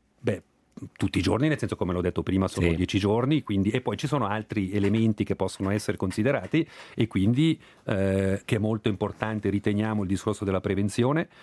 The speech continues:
Speaker 1: e quindi se si ha un, un intervento odontoiatrico nel senso dell'igiene
Speaker 2: Sì,
Speaker 1: dentale,
Speaker 2: sì, sì,
Speaker 1: eh,
Speaker 2: sì.
Speaker 1: come esempio può essere considerato,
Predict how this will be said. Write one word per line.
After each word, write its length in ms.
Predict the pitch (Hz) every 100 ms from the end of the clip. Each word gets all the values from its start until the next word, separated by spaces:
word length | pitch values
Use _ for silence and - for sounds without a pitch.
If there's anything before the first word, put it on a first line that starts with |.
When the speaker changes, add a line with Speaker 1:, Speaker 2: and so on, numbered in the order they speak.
| - -
Speaker 1:
e 120 | -
quindi 320 | - 98 101
se 560 | 98 101 98 110 110 107
si 320 | - - 95
ha 500 | 92 95 98 98 98
un, 320 | 98 92 92 95 92
un 100 | 98
intervento 540 | 101 - 95 98 98 95
odontoiatrico 800 | 95 95 98 92 90 - 98 95
nel 160 | 90
senso 260 | - 92 92
dell'igiene 400 | 87 87 92 95
Speaker 2:
Sì, 80 | 90
Speaker 1:
dentale, 500 | 80 101 98 98 92
Speaker 2:
sì, 240 | 73 69
sì, 180 | - 67
Speaker 1:
eh, 80 | 92
Speaker 2:
sì. 200 | 87 87
Speaker 1:
come 240 | - 98 92
esempio 640 | 135 107 95 90 92 90
può 160 | 82 90
essere 300 | 87 - 92
considerato, 840 | 95 - 113 160 151 117 - 160